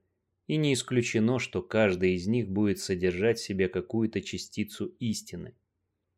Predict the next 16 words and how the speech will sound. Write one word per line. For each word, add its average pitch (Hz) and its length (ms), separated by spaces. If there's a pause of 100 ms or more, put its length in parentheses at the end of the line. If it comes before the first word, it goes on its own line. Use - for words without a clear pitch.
(120)
Очевидно, 123 540
что 110 200
любая 104 380
трактовка 92 640
мотивов 87 580
Бога 110 480 (440)
будет 131 360
отражать 98 460
взгляды 92 480
трактующего 92 920 (520)
и 110 80
его 101 300
же 92 140
уровень 107 500
понимания 92 580
происходящего. 90 1000